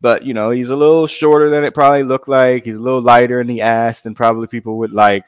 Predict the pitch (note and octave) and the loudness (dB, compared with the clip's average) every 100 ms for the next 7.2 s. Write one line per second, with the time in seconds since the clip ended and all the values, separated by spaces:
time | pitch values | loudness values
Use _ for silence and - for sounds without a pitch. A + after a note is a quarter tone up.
0 | _ G#2 G2 G2+ G2+ G2+ G2 F#2+ _ _ | _ -10 -8 -8 -10 -12 -12 -14 _ _
1 | _ _ _ _ - E3+ F#2+ - G#2+ D#2+ | _ _ _ _ -2 0 -2 -4 -6 -6
2 | - F2+ F2+ F#2+ _ _ G#2+ G2+ G2+ F#2+ | -8 -8 -6 -8 _ _ -10 -8 -10 -12
3 | _ A#2 A#2+ C3+ B2+ G2+ - F2 E2+ - | _ -8 -4 -4 -4 -10 -8 -8 -10 -14
4 | _ G2 G2+ A2 G#2+ - _ G2+ F#2+ - | _ -6 -4 -4 -6 -10 _ -10 -8 -10
5 | F#2+ F#2 F2+ F2+ F2+ F2+ F2+ - F2+ - | -8 -8 -4 -2 0 0 -4 -10 -18 -10
6 | F#2 F2 - - G2 - F2+ F2+ E2+ F#2+ | -8 -8 -10 -8 -8 -8 -12 -12 -12 -12
7 | E2 E2 | -10 -10